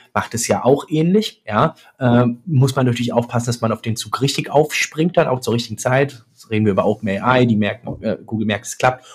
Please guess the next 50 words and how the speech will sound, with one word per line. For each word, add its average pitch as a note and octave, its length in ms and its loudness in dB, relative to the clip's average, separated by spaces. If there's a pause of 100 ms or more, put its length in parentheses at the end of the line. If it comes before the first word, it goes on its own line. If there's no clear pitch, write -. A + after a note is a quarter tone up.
(140)
und A#2+ 160 2
setzen A#2+ 260 4
es A#2+ 80 2
jetzt A#2 180 0
auch A#2 140 2
in B2 60 2
ihren A#2 260 2
eigenen C#3+ 280 2
Systemen G#2 580 2
ein, - 260 -8
quasi F#2 440 -4
eine, F2+ 420 -14
quasi G2 320 -12
ein - 20 -4
Chatbot. - 480 -2 (240)
Daher, G#2+ 300 2 (380)
ähm, G2+ 200 -2
ich - 140 -4
persönlich C3 420 4
würde B2 140 4
mir B2+ 100 4
nur, B2 300 4
nur C3+ 320 2
natürlich A#2+ 340 0
wünschen, B2 280 -2
dass G#2 140 0
es G#2+ 140 -8 (300)
noch B2+ 260 -4
ein C#3+ 60 -8
bisschen A#2+ 220 -6
schneller B2+ 280 0
geht G#2 320 -6
auf - 140 -14
Bankenseite, G#2 640 -2
ja, A2 220 0
wenn G#2 140 -2
wir G2+ 80 -2
jetzt G2+ 220 -6
wieder G2+ 140 -2
zurückkommen A#2 380 -4
auf F#2+ 160 -12
unsere A#2 240 -2
Szene. G#2 320 -4 (260)
Aber G#2 260 2 (140)
ich - 80 -20
glaub, A#2 180 -2
das - 140 -12
will A#2+ 100 2
man G2+ 180 2
immer, C#3 400 2